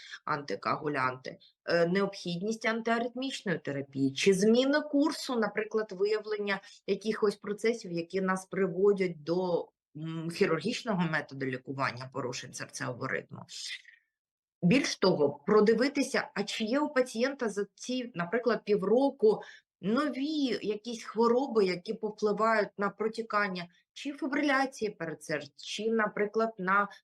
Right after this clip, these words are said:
повпливають на дозу, яку пацієнт приймає з боку антикоагулянтної терапії.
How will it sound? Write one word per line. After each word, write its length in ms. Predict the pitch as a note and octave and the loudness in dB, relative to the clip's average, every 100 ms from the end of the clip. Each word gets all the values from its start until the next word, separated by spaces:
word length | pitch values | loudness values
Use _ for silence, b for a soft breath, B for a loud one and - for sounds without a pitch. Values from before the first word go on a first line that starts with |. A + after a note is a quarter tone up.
| _ | _
повпливають 640 | G#3+ G#3 G#3+ G3 G#3+ A#3 G#3+ | -6 -4 -2 0 -2 -2 -6
на 140 | A#3 | -6
дозу, 500 | G3 G#3+ C#4+ D4 A#3 | 0 2 2 0 -2
яку 380 | E3+ E3+ G3+ G#3 | -4 -6 -6 -6
пацієнт 480 | E3 E3 F3+ F#3+ - | -6 -8 -6 -8 -2
приймає 500 | E3 D#3 F3 F#3+ E3 | -2 0 0 -2 -6
з 100 | - | -10
боку 300 | D#3+ - F#3 | -14 -14 -10
антикоагулянтної 960 | D#3 D3+ D3+ - C#3+ C#3 C#3 C#3+ - A#2+ | -10 -10 -12 -8 -8 -8 -10 -10 -14 -12
терапії. 520 | - C#3 C#3 A2 - | -8 -10 -10 -12 -12